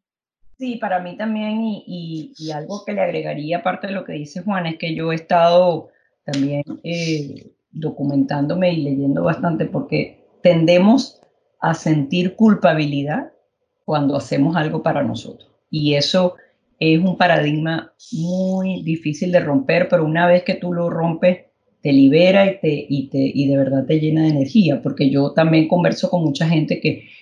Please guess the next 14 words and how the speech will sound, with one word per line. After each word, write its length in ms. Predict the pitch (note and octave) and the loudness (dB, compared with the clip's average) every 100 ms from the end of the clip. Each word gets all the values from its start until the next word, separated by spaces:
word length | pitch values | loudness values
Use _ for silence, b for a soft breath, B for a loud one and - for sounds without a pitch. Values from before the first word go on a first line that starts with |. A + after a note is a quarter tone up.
| B | B
"No, 200 | B2+ D#3+ | 0 2
pero 140 | E3+ D#3 | 4 2
imagínate, 540 | C#3 C#3+ F3 D#3+ D3 | 2 2 2 2 0
trabajo 420 | - C#3 C3+ D3 | 0 2 2 2
ocho 320 | F3 E3+ F3+ E3 | -2 0 0 4
horas 320 | F3+ F#3+ F3 | 6 6 4
y 200 | D#3 D3 | 0 -2
voy 140 | C#3+ | -2
a 60 | C#3+ | 0
llegar 240 | D#3+ E3 D#3+ | 0 0 0
a 20 | |
la 140 | E3 | 0
casa 420 | F3+ F#3 F#3+ F#3+ | 2 2 2 0
y, 220 | F3 - | 0 -4